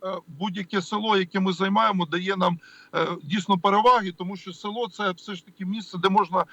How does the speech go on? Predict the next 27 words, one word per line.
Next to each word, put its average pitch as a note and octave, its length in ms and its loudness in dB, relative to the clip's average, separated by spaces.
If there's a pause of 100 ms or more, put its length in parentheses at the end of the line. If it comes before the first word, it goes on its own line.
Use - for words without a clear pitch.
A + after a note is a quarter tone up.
(160)
хоч - 260 -2
якось, G#3 340 2
але F3+ 160 2
закріпитися. F3 760 -4 (280)
А F3 100 2
от F#3+ 220 2
в - 40 -20
полях, A#3 480 -2 (120)
е, E3+ 40 -12 (260)
де F3+ 100 -8
тільки F#3 260 -10
посадки, G3+ 640 -2
а D3+ 60 0
вони F3+ 220 -4
вже F3+ 300 -4 (260)
не E3+ 100 2
виглядять E3+ 500 -2
як D#3+ 100 0
посадки, E3+ 560 0
це F3 160 -4
вже E3 180 -4
просто E3 460 -2 (320)
якісь F3+ 340 -4
обгорілі, F3 580 2
е, C#3 60 -4 (260)
одиноко E3+ 680 0
стоячі F3 640 0